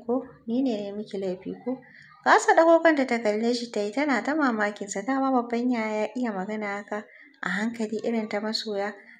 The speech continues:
Kawai ɗaga masa kai ta yi ta kasa haɗa ido da shi.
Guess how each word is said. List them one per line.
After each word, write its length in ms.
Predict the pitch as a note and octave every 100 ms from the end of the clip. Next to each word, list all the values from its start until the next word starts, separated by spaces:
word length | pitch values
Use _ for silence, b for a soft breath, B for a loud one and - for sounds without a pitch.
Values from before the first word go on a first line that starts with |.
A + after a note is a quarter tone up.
| B
Kawai 300 | - D#4+ E4+
ɗaga 320 | C4+ D4 B3
masa 240 | B3+ B3 A#3
kai 160 | A3 G#3
ta 80 | G#3
yi 60 |
ta 100 | G#3+ A3+
kasa 400 | B3 C4 A3+ -
haɗa 140 | -
ido 240 | - F#3+ F#3+
da 120 | F#3
shi. 220 | F3+ -